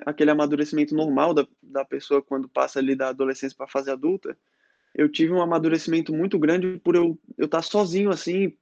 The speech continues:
pô, em outro país, outro... Cara, era outro mundo, assim, pra mim. É, sentia muita saudade da família, eu sempre fui muito apegado, principalmente com meus avós,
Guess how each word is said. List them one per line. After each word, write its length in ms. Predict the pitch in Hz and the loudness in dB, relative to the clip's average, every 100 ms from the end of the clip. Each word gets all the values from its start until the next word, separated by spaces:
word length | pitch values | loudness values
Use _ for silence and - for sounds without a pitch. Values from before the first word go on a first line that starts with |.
| _ | _
pô, 120 | 170 165 | 0 4
em 80 | 151 | 4
outro 180 | 165 | 2
país, 600 | - 156 147 185 190 160 147 | 4 6 6 4 0 2 2
outro... 600 | 160 - 165 160 160 151 | 0 2 2 2 0 0
Cara, 200 | 185 170 | 2 4
era 120 | 143 | 6
outro 220 | 147 151 180 | 4 2 -2
mundo, 260 | 170 180 | -2 -2
assim, 180 | 165 165 | -4 -6
pra 160 | 156 147 | -8 -8
mim. 300 | 147 175 196 _ _ _ _ _ _ 135 | -8 -12 -16 _ _ _ _ _ _ 0
É, 260 | 139 139 | 2 2
sentia 300 | 143 151 170 | 0 0 2
muita 300 | 151 190 202 | 2 2 0
saudade 360 | 180 156 156 147 | 0 2 2 2
da 100 | 151 | 0
família, 380 | 139 139 160 160 | 0 2 2 2
eu 40 | |
sempre 220 | 156 151 | -2 -2
fui 100 | 147 | 0
muito 180 | 147 151 | 2 2
apegado, 380 | 151 143 143 139 | 0 -2 -2 -2
principalmente 400 | 143 147 143 139 | -4 -2 -2 -2
com 60 | 143 | 0
meus 160 | 143 | 2
avós, 560 | 143 131 139 165 170 | 0 2 2 2 -2